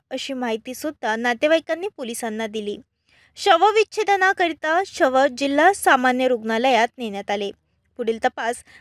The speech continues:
बडनेरा वरिष्ठ पोलीस निरीक्षक नितीन मगर यांच्या मार्गदर्शनात कॉन्स्टेबल गणेश तवर,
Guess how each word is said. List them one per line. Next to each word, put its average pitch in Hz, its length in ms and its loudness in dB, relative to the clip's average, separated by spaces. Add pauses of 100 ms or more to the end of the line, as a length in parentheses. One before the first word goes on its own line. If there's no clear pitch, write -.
(100)
बडनेरा 339 380 4
वरिष्ठ 311 380 0 (100)
पोलीस 339 260 -4
निरीक्षक 311 440 -2
नितीन 233 360 -6
मगर 233 320 2
यांच्या 233 320 -2
मार्गदर्शनात 220 840 -2 (420)
कॉन्स्टेबल 349 520 0
गणेश 277 480 0
तवर, 233 260 -2